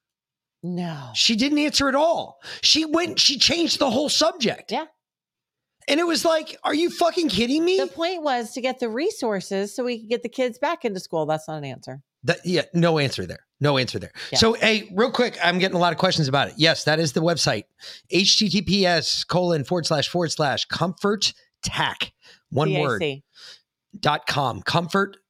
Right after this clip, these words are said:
Speaker 2: T A C dot com. That is where you can get that little belt. It, it's badass, folks. I love, I live by it. I go to the gym in it. I swear to God, it is fantabulous.
Speaker 1: Yep.
Speaker 2: Uh, but it is, it is another reason, though, why we need to be armed.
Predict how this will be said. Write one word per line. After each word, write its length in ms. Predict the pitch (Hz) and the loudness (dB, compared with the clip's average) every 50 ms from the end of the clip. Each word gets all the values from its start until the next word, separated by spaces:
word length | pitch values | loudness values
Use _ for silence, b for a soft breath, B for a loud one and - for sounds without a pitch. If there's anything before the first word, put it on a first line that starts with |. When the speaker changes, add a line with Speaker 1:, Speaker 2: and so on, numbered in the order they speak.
| _ _ | _ _
Speaker 2:
T 280 | - - 165 160 - - | -4 -2 0 0 0 0
A 180 | 131 139 147 139 | 0 0 0 0
C 320 | - - - 143 139 123 | -2 -2 -2 -2 -2 -2
dot 300 | 95 127 120 123 - - | 0 0 0 -2 -2 -6
com. 360 | - - 127 120 104 - - _ _ B B B B B | -8 -6 -6 -6 -8 -8 -12 _ _ B B B B B
That 160 | - 135 139 147 | -2 0 0 0
is 120 | 139 - | 0 0
where 120 | 147 156 | 0 0
you 160 | 147 143 135 - | 0 -2 -4 -4
can 140 | 131 131 | -4 -4
get 180 | 123 139 127 - | -2 -2 -2 0
that 240 | 131 123 123 - - - | -2 -2 -2 -4 -6 -4
little 160 | 131 120 113 101 | -2 -2 -2 0
belt. 260 | 110 123 107 98 - | 0 -2 -2 0 0
It, 220 | 139 151 151 - - | 0 0 0 0 0
it's 360 | - 170 160 165 - - - _ - | 0 0 2 2 -2 -4 -4 _ 0
badass, 380 | 170 165 160 151 139 123 - - | 2 2 2 2 0 0 0 0
folks. 220 | 135 117 107 - | -2 -2 0 0
I 80 | 127 127 | 0 0
love, 280 | 113 131 135 135 117 - - | 0 0 0 0 0 0 -2
I 80 | 135 135 | 0 0
live 220 | 135 143 139 117 | 2 0 0 0
by 140 | 135 113 101 | 0 0 -2
it. 120 | 98 - - | -2 -2 -2
I 120 | 123 120 | -2 0
go 180 | 107 143 147 135 | 0 0 0 0
to 60 | 127 | 2
the 100 | 131 127 | 0 0
gym 240 | 120 147 143 139 139 | 2 2 2 2 2
in 80 | 139 | 0
it. 140 | 139 139 - - 123 | 0 -4 -6 -6 -6
I 160 | 120 117 110 _ - - | -6 -6 -8 _ -6 -4
swear 180 | - - 160 139 | -2 0 0 -2
to 80 | 131 | 0
God, 220 | 117 135 110 82 80 - _ | 0 -2 -2 -4 -6 -12 _
it 160 | - 127 120 | -4 -2 0
is 400 | 123 127 123 117 - - - - _ _ _ _ _ _ _ - | 0 0 0 0 -2 -4 -4 -6 _ _ _ _ _ _ _ -2
fantabulous. 640 | 151 135 120 - 123 123 98 98 82 - - - - B B B B | -2 0 0 0 0 -2 -2 -4 -8 -12 -14 -14 -14 B B B B
Speaker 1:
Yep. 160 | 170 143 - B B B B B B B | -4 -4 -4 B B B B B B B
Speaker 2:
Uh, 220 | - 135 135 135 - | 0 0 0 0 0
but 240 | 139 123 170 160 156 | 0 0 0 0 0
it 180 | - 151 170 175 | 0 0 2 2
is, 340 | 180 185 202 196 190 - - | 2 2 2 0 -2 -4 -2
it 140 | - 190 190 | 0 2 2
is 140 | 202 147 214 | 2 2 4
another 540 | 226 226 226 233 247 240 233 214 247 247 226 | 2 4 4 4 4 4 4 2 2 2 2
reason, 460 | 208 262 262 240 - 208 226 208 202 | 2 2 2 4 4 4 2 4 4
though, 160 | 208 196 190 | 2 2 2
why 280 | 170 151 165 160 160 165 | 0 0 0 0 0 0
we 140 | 151 156 | 0 0
need 180 | 151 156 151 131 | 0 0 -2 -2
to 60 | 135 | -4
be 140 | 131 147 - - | -4 -4 -4 -4
armed. 300 | 123 117 107 - - | -4 -4 -4 -4 -10